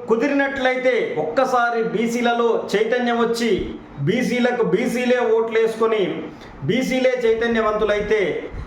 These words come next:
భారతదేశంలోని ఏ ఒక్క ఓసీ క్యాడర్ మొత్తం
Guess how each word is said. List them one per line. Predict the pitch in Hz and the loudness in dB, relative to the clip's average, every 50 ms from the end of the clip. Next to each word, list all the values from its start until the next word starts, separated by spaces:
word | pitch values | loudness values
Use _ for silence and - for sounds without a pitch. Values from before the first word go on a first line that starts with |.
| - - - 113 131 | -12 -12 -10 -4 -2
భారతదేశంలోని | 147 165 190 214 220 220 226 226 220 220 214 214 - 214 208 208 202 202 202 202 196 202 196 185 156 - - - - - - - - | 0 2 2 2 0 0 0 2 2 2 2 2 0 0 -2 0 2 2 2 2 2 2 2 2 0 -2 -6 -8 -12 -14 -16 -14 -10
ఏ | 147 156 175 190 214 220 | -4 0 2 2 2 2
ఒక్క | 220 214 214 214 214 - 226 208 196 175 - - - 175 | 0 0 -2 -2 -2 0 0 0 0 0 -2 -4 -6 0
ఓసీ | 165 185 226 247 226 233 240 247 240 233 220 | 0 2 2 2 0 0 0 0 0 0 -2
క్యాడర్ | - - - - 208 214 233 247 254 247 220 220 | -2 -6 -2 0 0 0 2 0 0 0 0 0
మొత్తం | 226 220 220 - 233 220 214 196 165 - - | 0 0 0 0 0 0 0 0 -2 -4 -6